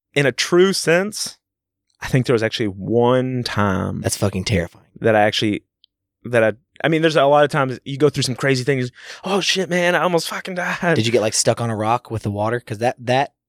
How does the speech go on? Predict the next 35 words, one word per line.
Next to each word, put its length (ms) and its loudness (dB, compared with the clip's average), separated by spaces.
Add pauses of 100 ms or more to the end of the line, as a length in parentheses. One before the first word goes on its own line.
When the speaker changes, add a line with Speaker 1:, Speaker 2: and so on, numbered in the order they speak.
(120)
Speaker 1:
That's, 360 0
that's 220 -6
what 100 -6
kills 240 0
you, 160 0
Speaker 2:
I've 80 0
Speaker 1:
actually. 180 2
Speaker 2:
heard 160 6
that 180 2
Speaker 1:
<laughs> 60 0
Yeah. 100 4
Speaker 2:
story, 340 2 (180)
those 160 0
stories 320 2
of 60 0
Speaker 1:
Yeah. 120 4
Speaker 2:
that, 220 0
and 140 -6
that 180 -8
fucking 340 0
terrifies 460 -2
me, 100 -6
Chris. 300 -6
Speaker 1:
That's, 260 0
Speaker 2:
it 40 -8
freaks 260 0
me 160 -2
out 220 -8
so 140 4
Speaker 1:
it 40 2
Speaker 2:
bad. 120 -2
Speaker 1:
terrifies 520 2
me 240 -2
too. 320 -8
Speaker 2:
Yeah. 320 -2